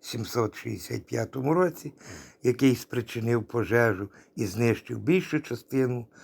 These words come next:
бароковського палацу Адама Тарла. З цією подією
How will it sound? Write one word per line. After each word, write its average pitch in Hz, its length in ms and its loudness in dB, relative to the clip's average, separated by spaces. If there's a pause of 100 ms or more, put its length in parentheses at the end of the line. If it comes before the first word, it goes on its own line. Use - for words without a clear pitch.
(220)
бароковського 110 1000 0
палацу 110 680 0 (240)
Адама 104 480 -2
Тарла. 104 640 -2 (320)
З - 60 -20
цією 117 460 4
подією 147 720 -2